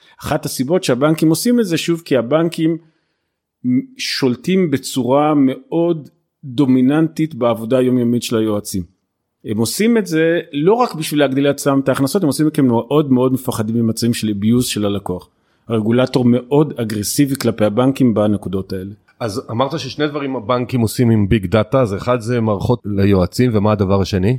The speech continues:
Speaker 1: הדבר השני זה להחליט למי מוכרים מה. אז המערכת אמרה שעכשיו כדאי לקנות, אני רק נותן את זה כדוגמה, אה, מניות של בזק. עכשיו צריך לראות, אחד, בפעם היועץ היה יושב ואומר, "אוקיי, בוא נחשוב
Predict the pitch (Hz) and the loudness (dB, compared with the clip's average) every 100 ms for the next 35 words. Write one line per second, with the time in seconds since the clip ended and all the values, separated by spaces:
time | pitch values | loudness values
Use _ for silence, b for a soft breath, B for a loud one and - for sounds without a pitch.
0 | - _ 92 104 143 170 220 262 196 135 | -4 _ -10 -2 -2 0 2 2 2 2
1 | 113 - 135 135 127 135 135 127 131 139 | 2 2 0 0 0 2 2 -2 -2 0
2 | 143 120 - _ b b b b 101 120 | 0 -2 -4 _ b b b b -4 -2
3 | 110 120 151 - 143 135 139 139 123 - | -2 -2 -2 0 2 4 2 2 -2 0
4 | 147 147 - 123 131 131 131 135 139 123 | -2 -2 -2 0 2 2 2 2 2 0
5 | 120 135 123 131 131 127 127 120 110 101 | -2 -2 0 2 0 0 -2 -2 -2 -6
6 | 110 _ _ _ _ - 120 123 127 123 | -8 _ _ _ _ -18 -16 -14 -10 -6
7 | 127 135 135 139 143 190 123 - _ - | -2 -2 0 -2 2 0 0 -8 _ -10
8 | - 110 - - 139 208 185 185 - _ | -8 -8 -8 -4 0 2 2 0 -6 _
9 | _ _ _ _ - - 135 104 95 _ | _ _ _ _ -8 -2 -2 -2 -10 _
10 | _ _ _ _ _ _ 110 107 - 233 | _ _ _ _ _ _ -16 -2 -2 0
11 | 208 202 185 123 120 123 156 160 139 135 | -2 -2 -2 -4 -6 -4 -4 -2 -4 -2
12 | 135 - 123 127 131 165 214 220 175 135 | -6 -4 -6 -4 -2 0 0 0 0 0
13 | 185 185 - 175 156 | 0 -2 -4 -4 -6